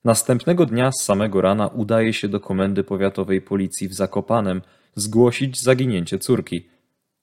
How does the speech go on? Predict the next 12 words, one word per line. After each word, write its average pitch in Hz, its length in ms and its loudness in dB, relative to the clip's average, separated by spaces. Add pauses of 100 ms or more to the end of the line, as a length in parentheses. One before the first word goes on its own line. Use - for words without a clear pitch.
(120)
Policjanci 127 760 4
ją 113 200 4
pocieszają – 101 840 2 (540)
że 98 260 4
pewnie 98 500 4
jej 95 120 4
córka - 400 0
zasiedziała 87 600 2
się 98 180 -4
u 101 100 0
jakiejś 101 340 -2
przyjaciółki 113 760 0